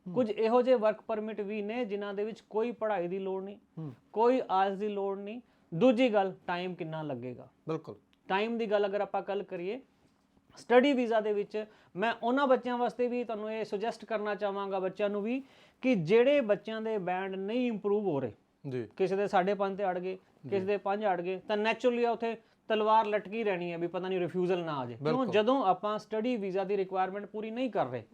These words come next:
Speaker 1: ਜੀ।
Speaker 2: ਤਾਂ naturally ਇਹ ਵੀਜ਼ਾ ਆਫਿਸਰ ਆਪਾਂ ਨੂੰ ਪੋਜ਼ਿਟਿਵ ਰਿਸਪੌਂਸ ਦੇਗਾ ਜਾਂ
Speaker 1: ਜੀ।
Speaker 2: ਨਹੀਂ?
Speaker 1: ਜੀ।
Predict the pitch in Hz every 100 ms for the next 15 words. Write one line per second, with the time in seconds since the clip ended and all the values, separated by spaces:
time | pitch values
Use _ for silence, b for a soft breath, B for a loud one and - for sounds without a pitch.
0 | 185 131 113 - 208 214 240 269 262 269
1 | 208 214 233 226 220 214 214 196 214 208
2 | 190 190 190 196 196 - 208 190 202 220
3 | 214 208 202 208 - - _ _ - 120